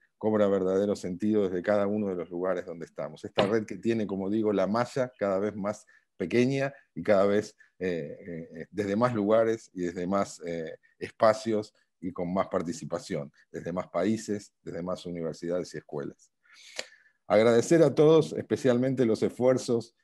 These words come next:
de nuestra comunidad de diseño para conti-, la continuidad de las clases en este momento y a todos los organizadores y autoridades que están aquí presentes y a todos los que van a participar, eh, de este, de este evento. Y por supuesto celebrar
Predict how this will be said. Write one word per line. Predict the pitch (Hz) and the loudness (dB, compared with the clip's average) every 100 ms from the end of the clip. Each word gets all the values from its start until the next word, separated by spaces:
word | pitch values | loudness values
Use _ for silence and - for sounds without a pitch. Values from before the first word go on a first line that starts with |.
| _ | _
de | 101 104 | -2 0
nuestra | 110 107 104 | 0 2 2
comunidad | 101 101 104 117 | 2 0 0 2
de | 117 | 2
diseño | 104 - 147 156 101 | 2 0 0 0 2
para | 95 92 | 0 0
conti-, | 95 92 | -4 -4
la | 82 87 | -2 -2
continuidad | 85 90 98 107 | -4 -4 0 2
de | |
las | 90 | 0
clases | - 117 110 | 0 -4 -4
en | 101 | -6
este | 98 - 98 | -6 -6 -4
momento | 98 131 160 160 120 | -2 0 0 0 0
y | 90 85 | 0 -4
a | 90 | -6
todos | - 139 | 0 4
los | 123 101 | 4 2
organizadores | 101 98 90 98 104 113 92 | 0 0 -2 0 2 2 0
y | |
autoridades | 92 87 92 98 104 101 | -4 -2 0 2 2 0
que | |
están | - 98 | -6 -6
aquí | 92 92 | -6 -6
presentes | 90 87 120 123 117 | -6 -6 -6 -6 -4
y | 92 | -6
a | |
todos | 85 104 | 0 0
los | 98 | 0
que | 87 | 0
van | 95 95 | -2 -2
a | 92 - - _ | -6 -12 -20 _
participar, | - 90 95 - 82 107 107 104 - _ _ - | 0 0 0 -4 -2 4 4 2 -10 _ _ -6
eh, | 85 85 80 76 | -4 -2 -4 -4
de | 87 101 | 2 2
este, | 101 107 98 92 85 | 4 2 2 2 0
de | 87 | -2
este | 92 95 | -2 0
evento. | 85 76 67 - - _ - | 0 -2 -8 -16 -20 _ -2
Y | |
por | 120 123 | 2 2
supuesto | 135 117 147 139 | 2 2 2 2
celebrar | - 113 113 120 131 135 | 4 4 6 6 4 2